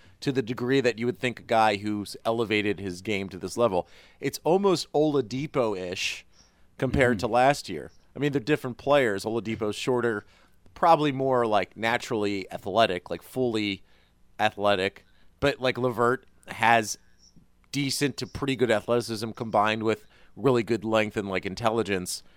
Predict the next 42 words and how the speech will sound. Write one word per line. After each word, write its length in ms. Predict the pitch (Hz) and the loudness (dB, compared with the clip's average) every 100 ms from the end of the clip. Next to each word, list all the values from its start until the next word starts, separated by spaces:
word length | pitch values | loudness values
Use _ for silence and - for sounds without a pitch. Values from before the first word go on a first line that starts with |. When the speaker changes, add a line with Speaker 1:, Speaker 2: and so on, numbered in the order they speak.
| - | -20
Speaker 1:
It's 100 | - _ | -20 _
all 280 | 123 131 123 | 6 8 8
that 220 | 110 82 | 2 -2
beautiful, 580 | 104 113 117 120 117 107 | -6 -6 -2 0 0 -2
delicious 580 | 98 101 117 - 107 107 | -4 -2 -2 -2 -6 -2
mix. 460 | 120 110 - - _ _ - _ _ | 0 0 -2 -14 _ _ -20 _ _
Um, 540 | 110 113 113 107 104 - - _ _ _ _ | -2 0 0 -2 -8 -14 -20 _ _ _ _
and 140 | - 151 | -8 -6
it's 100 | - | 2
so 140 | 226 | 2
funny, 320 | - 160 139 | 4 2 2
like, 260 | 107 107 - - | 0 -4 -6 -12
you 180 | 110 | -10
know, 220 | 95 85 - _ _ | -8 -10 -12 _ _
classically 600 | - 127 131 135 117 117 | 0 2 2 0 -6 -4
we 120 | 113 | -4
went 200 | 113 110 | -4 -4
back 240 | 113 104 - | 0 -2 -2
to 80 | 101 | -8
last 320 | 101 104 - | -4 -4 -6
season 400 | 117 104 104 98 | -8 -8 -8 -6
where 180 | 95 92 | -4 2
I 180 | 95 104 | 2 2
was 240 | 104 98 | 0 -2
advocating 580 | 98 104 98 101 98 98 | 0 0 -2 -4 -6 -6
for 140 | - | -12
Jabari 420 | 101 101 110 101 98 | -12 -4 -2 -2 0
Parker 360 | 110 95 98 | -2 -2 -6
for 140 | - 92 | -12 -6
Karis 320 | 113 95 - | -4 -4 -6
LeVert. 400 | 92 107 107 - - _ - - _ 110 | -4 0 0 -4 -18 _ -20 -20 _ 0
Um, 420 | 107 101 95 90 _ | 2 2 0 -12 _
this 220 | 104 147 - | -4 -2 0
season 380 | 156 135 131 | -2 -2 -2
we 120 | 127 117 | -2 0
had 180 | 123 | 2
a 40 | 107 | 2
lot 320 | 101 113 135 | 2 4 4
of 80 | 131 | 2
people 340 | 131 123 117 | -6 -4 -4
basically 480 | 107 110 - - 107 | -2 -2 -4 -8 -8
saying, 460 | - 110 104 95 | -4 -4 -4 -6